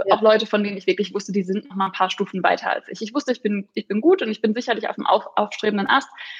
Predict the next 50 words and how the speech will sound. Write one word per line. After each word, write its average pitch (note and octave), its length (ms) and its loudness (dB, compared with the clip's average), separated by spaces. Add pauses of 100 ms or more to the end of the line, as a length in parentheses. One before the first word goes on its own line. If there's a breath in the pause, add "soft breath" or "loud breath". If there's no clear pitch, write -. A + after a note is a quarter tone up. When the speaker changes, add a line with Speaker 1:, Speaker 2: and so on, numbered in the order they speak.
(180 loud breath)
Speaker 2:
aber G#3+ 240 6
im G#3+ 100 0
Vergleich A3 500 4
zu A3 100 -2
denen G#3 280 0
wusste G#3 240 -2
ich, F#3+ 180 -6
okay, - 200 -6
da F3+ 80 0
ist, - 320 -8
da - 100 -6
ist - 140 -6
auf - 100 -12
jeden F3+ 140 -2
Fall F3+ 100 0
noch E3+ 100 -2
ein E3+ 100 -2
Gap - 200 2
dazwischen. - 560 -4 (600 loud breath)
Und, G#3 420 4 (160)
ähm, G#3 460 4
ich G#3+ 100 -4
habe D4 100 0
mich D4+ 80 2
aber C4 100 4
nicht C4 140 4
getraut - 300 0
zu A3+ 60 0
fragen. C4 480 4
Es A#3+ 120 0
war A3 80 4
für A3+ 100 -2
mich A3 160 0
eine A3 80 2
Riesenehre, A#3+ 480 2
da G#3 120 4
dabei G3+ 280 4
sein A#3 220 0
zu - 100 -10
dürfen. A3+ 420 -2
Und G#3+ 200 -8
ich - 120 -12
bin C4 360 -4
dann A3 120 0
aber G#3 140 2
auf - 60 -2
diesem A3 240 -6
Event A3+ 320 -4
gewesen G#3+ 480 -2
und G#3+ 240 -6